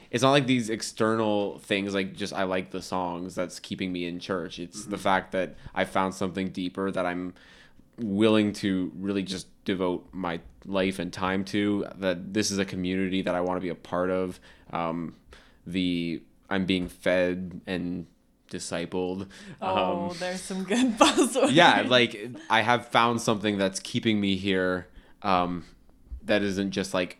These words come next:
Speaker 1: a short-term high that I'm getting. And I, I do think, I think churches that maybe, I don't, I don't wanna say that church, that there are churches that are focusing all their energy on the hype and not delivering on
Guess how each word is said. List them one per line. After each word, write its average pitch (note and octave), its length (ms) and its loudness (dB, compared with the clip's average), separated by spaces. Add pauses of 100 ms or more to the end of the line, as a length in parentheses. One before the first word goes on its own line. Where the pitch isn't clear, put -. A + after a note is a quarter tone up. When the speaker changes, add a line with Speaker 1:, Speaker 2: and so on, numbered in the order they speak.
(120)
Speaker 1:
a F#2 160 0
short-term F2+ 600 -4
high D#2 420 -2 (220)
that F#2 120 -6
I'm F2+ 100 -6
getting. E2 300 -4
And E2+ 80 -6
I, F#2 220 -4
I G2+ 80 -4
do G#2+ 240 -2
think, G#2 480 -4 (560)
I G#2 40 0
think C3+ 180 4
churches A#2 400 2
that G#2 120 2
maybe, G2+ 380 0 (960)
I A2 60 4
don't, C3 180 6
I A#2+ 120 2
don't D3 80 6
wanna E3+ 120 6
say A2 180 2
that F#2 120 -2
church, A2 280 -2 (100)
that G#2 140 0
there F#2+ 100 2
are F#2+ 120 4
churches F#2 360 -4
that F2+ 140 0
are F2+ 60 -6
focusing F#2 440 -6 (100)
all F#2 240 2
their G#2 160 0
energy G#2 340 -2
on G2+ 300 -2
the G2+ 160 -2
hype G2 300 0
and F#2 200 -2
not F2+ 280 -2
delivering F#2 460 -4
on F2+ 220 -6